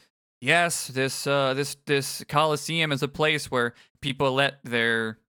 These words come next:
repressed feelings fly. The bloodlust is revealed." And he, like, picks off a, a petal from the rose he has and stares at it as the color of blood, and then he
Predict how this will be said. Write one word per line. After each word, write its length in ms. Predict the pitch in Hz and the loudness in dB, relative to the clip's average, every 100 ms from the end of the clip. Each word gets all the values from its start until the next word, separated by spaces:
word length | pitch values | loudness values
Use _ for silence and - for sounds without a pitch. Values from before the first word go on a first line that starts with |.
| _ | _
repressed 480 | 131 - 143 139 - | -6 0 0 0 -4
feelings 500 | - 143 139 127 117 | 0 0 0 -2 -4
fly. 440 | - 139 143 131 | 0 4 4 4
The 100 | 120 | 0
bloodlust 720 | 113 131 131 131 123 - - _ _ _ _ _ | 2 0 2 2 2 -2 -12 _ _ _ _ _
is 160 | 127 120 | -4 0
revealed." 600 | 127 120 139 139 117 110 | 0 2 4 4 2 0
And 100 | 117 | 0
he, 60 | 117 | 2
like, 300 | 120 113 - _ _ _ - | 0 -2 -10 _ _ _ -4
picks 240 | 170 - | -2 2
off 200 | 156 147 | 0 0
a, 80 | 139 - | -4 -6
a 120 | 151 139 _ _ | -6 -6 _ _
petal 340 | - 160 147 143 | -2 0 0 -2
from 200 | - 135 | -4 -2
the 100 | 131 | 2
rose 360 | 135 139 135 | 4 2 2
he 120 | - - | 4 4
has 400 | 139 123 123 127 | 4 4 2 0
and 200 | 123 123 - - 143 | -6 -8 -14 -18 -10
stares 560 | - 180 170 190 165 | -2 2 4 2 2
at 200 | 160 156 | 4 4
it 80 | 151 | 2
as 140 | 151 | 2
the 80 | 143 | 0
color 380 | 143 170 165 160 | 0 0 2 2
of 100 | 156 | 0
blood, 280 | 170 165 160 | 2 4 4
and 100 | 190 | 2
then 80 | |
he 60 | 285 | 2